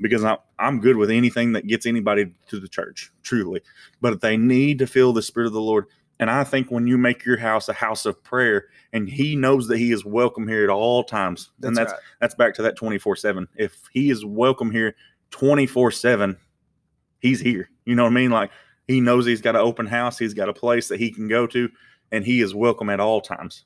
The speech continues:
Speaker 2: <clears throat> Yeah, that's right. And like we're talking about, a place of refuge for these people who they may be lost or they may be sick and afflicted. You know, you come in one way, but you need to have the mindset of leaving another way.
Speaker 1: Yeah.
Speaker 2: And that comes from the Spirit of God.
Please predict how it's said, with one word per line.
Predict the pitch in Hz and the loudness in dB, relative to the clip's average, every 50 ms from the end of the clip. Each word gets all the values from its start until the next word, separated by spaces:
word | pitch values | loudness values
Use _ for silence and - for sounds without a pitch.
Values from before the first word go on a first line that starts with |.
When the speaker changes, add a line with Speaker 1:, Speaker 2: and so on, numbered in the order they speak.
| _ _ _ | _ _ _
Speaker 2:
<clears throat> | 151 156 147 135 123 120 - | -14 -10 -8 -8 -8 -10 -10
Yeah, | 131 127 131 123 117 | -6 -4 -2 -2 -2
that's | 117 120 120 - - | -4 -6 -8 -8 -6
right. | 123 117 117 110 - _ _ _ _ _ _ - | -6 -6 -6 -6 -10 _ _ _ _ _ _ -4
And | 131 131 131 127 123 120 - _ - | -2 0 0 0 -2 -4 -8 _ -4
like | 139 139 131 135 | -4 -4 -2 -2
we're | 139 139 | -4 -4
talking | 131 135 135 143 139 139 | -2 -2 -2 -2 -2 -2
about, | 127 123 123 123 120 - - | -4 -4 -4 -6 -6 -8 -10
a | 135 | -14
place | - - 147 143 135 135 - | -6 -2 -2 -2 0 -2 -6
of | 120 113 | -8 -6
refuge | 120 127 131 131 - - 143 143 143 143 139 - - | -4 -2 -2 -4 -4 -6 -4 -4 -4 -4 -6 -10 -14
for | - - 135 | -8 -6 -4
these | 123 123 117 - | -4 -4 -4 -4
people | - 143 131 120 127 123 | -6 -6 -4 -2 -2 -2
who | 113 127 123 120 120 - _ - _ _ _ _ _ _ _ _ _ _ _ | 0 -2 -2 -2 -4 -8 _ -20 _ _ _ _ _ _ _ _ _ _ _
they | - 127 131 | 0 0 2
may | 131 131 131 | 2 2 2
be | 123 123 | 2 0
lost | 117 117 120 127 135 139 143 139 - - | 0 0 0 2 2 2 0 0 -4 -4
or | 127 | -4
they | 120 120 | -2 -2
may | 120 123 123 | -2 -2 -2
be | 123 120 | -2 -2
sick | 113 - - - - 135 127 131 | -4 -6 -4 -2 0 0 0 -2
and | 123 117 | -6 -8
afflicted. | - - 139 151 147 - 123 120 113 - - _ _ _ _ _ - - - _ _ | -4 -2 -2 -2 -2 -2 -6 -6 -6 -10 -14 _ _ _ _ _ -20 -20 -20 _ _
You | - 139 139 | 0 2 4
know, | 139 135 131 127 120 - _ _ _ - | 4 4 2 0 -2 -6 _ _ _ -4
you | 139 139 | -4 -4
come | 131 - 156 156 156 156 | -2 -2 -2 0 2 2
in | 147 135 127 131 | 2 2 2 2
one | 139 147 143 135 | 2 2 2 2
way, | 123 120 117 117 113 113 - _ _ _ - - | 2 0 -2 -4 -6 -8 -12 _ _ _ -16 -2
but | - 139 135 | 0 0 2
you | 131 | 2
need | 135 139 135 123 | 2 0 0 0
to | 131 117 | 0 -2
have | 131 135 131 120 | 0 -2 -2 -2
the | 123 120 | -4 -4
mindset | 123 127 131 135 131 - - 113 110 123 | -2 -2 -2 -2 -2 -2 -4 -4 -4 -6
of | 123 113 | -6 -4
leaving | 123 135 139 135 127 117 117 | 0 0 0 0 0 -2 -4
another | 113 113 123 139 139 120 | -6 -4 -2 -2 -2 -2
way. | 98 87 82 85 101 - - | -4 -6 -8 -8 -10 -10 -10
Speaker 1:
Yeah. | 104 101 90 - _ _ _ _ | -10 -10 -10 -14 _ _ _ _
Speaker 2:
And | 127 131 139 | -2 0 2
that | 139 139 131 | 2 0 0
comes | - 139 135 131 123 | 0 -2 -2 -2 -2
from | - 135 131 127 | -2 -2 -2 -2
the | 123 | -2
Spirit | - - - 123 123 120 | -4 -4 -4 -4 -4 -4
of | 120 120 | -4 -4
God. | 135 139 - - 131 | -4 -4 -4 -8 -12